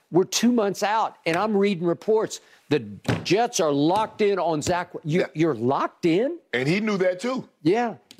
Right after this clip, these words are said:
Speaker 1: And, and it was a done deal, and it was the only done deal on draft night where, where we just knew full well he, he is going second overall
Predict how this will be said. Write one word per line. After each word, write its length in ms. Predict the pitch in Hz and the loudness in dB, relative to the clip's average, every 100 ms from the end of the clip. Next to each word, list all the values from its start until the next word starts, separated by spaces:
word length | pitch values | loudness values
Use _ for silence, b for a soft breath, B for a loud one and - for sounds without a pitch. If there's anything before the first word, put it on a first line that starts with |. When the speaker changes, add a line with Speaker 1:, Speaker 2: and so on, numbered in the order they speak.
| 170 | -2
Speaker 1:
And, 180 | 170 - | -2 0
and 100 | 160 | 0
it 120 | 196 | 0
was 180 | 220 185 | 0 0
a 120 | 180 | 0
done 360 | 151 127 196 233 | -2 -2 -2 0
deal, 280 | 214 220 180 | 0 0 0
and 100 | 147 | -2
it 40 | |
was 200 | 151 120 | -2 -2
the 160 | 127 151 | -2 -2
only 340 | 170 190 226 233 | 0 -2 0 0
done 280 | 190 208 208 | 0 -2 0
deal 320 | 208 202 185 | 0 2 0
on 140 | 170 | -2
draft 360 | 156 175 190 - | -2 -2 -2 -2
night 260 | 180 160 - | -4 -2 -2
where, 240 | 147 135 131 | -2 -2 -2
where 180 | 127 | 0
we 220 | 123 175 226 | 2 2 2
just 320 | 170 127 131 | 0 -2 0
knew 320 | 147 185 190 | 0 2 0
full 600 | - - - 196 202 196 | -4 -18 -4 0 2 2
well 380 | 190 165 107 - b b b 110 117 - - | 2 0 -2 -8 b b b -10 -10 -10 -10
he, 160 | 131 - | -10 -4
he 220 | 175 233 | 2 2
is 160 | 151 | 2
going 300 | 123 175 165 | 0 0 0
second 580 | 139 - - 190 180 190 - | -2 -6 -2 -2 0 -4 0
overall 720 | 160 156 156 143 143 135 135 | -2 0 0 2 0 -2 -6